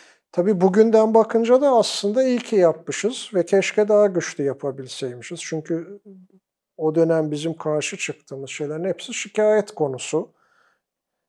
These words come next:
E ama biz o zamanlar söyledik, yaptık. Ya bu sokakları biz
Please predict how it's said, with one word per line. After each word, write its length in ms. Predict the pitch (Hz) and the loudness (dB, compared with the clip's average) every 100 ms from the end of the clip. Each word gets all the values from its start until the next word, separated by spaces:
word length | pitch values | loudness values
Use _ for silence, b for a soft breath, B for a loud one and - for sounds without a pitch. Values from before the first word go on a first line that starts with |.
| _ | _
E 60 | - | -10
ama 240 | 139 165 | -4 -4
biz 200 | 180 185 | -4 -6
o 120 | 190 165 | -4 -2
zamanlar 500 | 151 147 143 147 165 | -2 -4 -6 -4 -6
söyledik, 720 | - 175 175 165 151 131 - | 0 4 6 4 0 -10 -6
yaptık. 520 | 151 143 _ 135 _ _ | -6 -6 _ -18 _ _
Ya 200 | 151 139 | -8 -8
bu 40 | 156 | -6
sokakları 760 | - 165 165 147 - 151 160 | -4 0 0 -2 -4 -6 -4
biz 420 | 175 202 - - | -4 -6 -12 -16